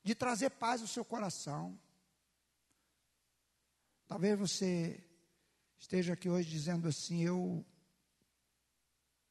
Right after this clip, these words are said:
eu não sei como é que eu vou fazer nessa situação." Talvez tenha pessoas aqui assim.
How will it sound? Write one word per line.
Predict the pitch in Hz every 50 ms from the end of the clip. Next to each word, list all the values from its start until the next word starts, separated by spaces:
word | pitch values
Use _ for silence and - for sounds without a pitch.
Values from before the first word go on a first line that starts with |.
| _ _ _ _ _ _ _ _ _ _ _ _ _ _ _ _ _ _ _ _ _ _ _ _ _ _ _ _ _ _ _ _ _ _ _ -
eu | 170 190
não | 196 170
sei | - 208 214
como | - - 190
é | 185
que | - -
eu | 180
vou | 160 165
fazer | 160 - 170 135 117 139 151
nessa | 139 139 135 - -
situação." | 131 - - - - 135 - - - - - - _ _ _ _ _ _ _ _ _ _ -
Talvez | - 147 139 156 175 170
tenha | - - 208 190
pessoas | - - 185 - - 196 185 170 175
aqui | 170 - 190 196
assim. | - - - 190 175 - -